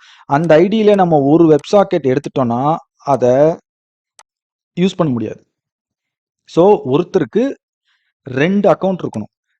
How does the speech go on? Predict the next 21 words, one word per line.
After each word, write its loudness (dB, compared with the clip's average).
எய்தர் 0
ஒண்ணு -6
ஃபினேஷியா, 2
இன்னொரு -2
அக்கவுண்ட் -6
Zerodha, 6
or 4
உங்களுடைய 4
பேர்ல 4
ஒரு -4
ஃபினேஷியா 0
அக்கவுண்ட், -2
உங்களுடைய -2
ஒய்ஃப் 0
பேர்ல 2
ஒரு 0
ஃபினேஷியா -4
அக்கவுண்ட், -6
இந்த -6
மாதிரியும் -4
வச்சுக்கலாம். -16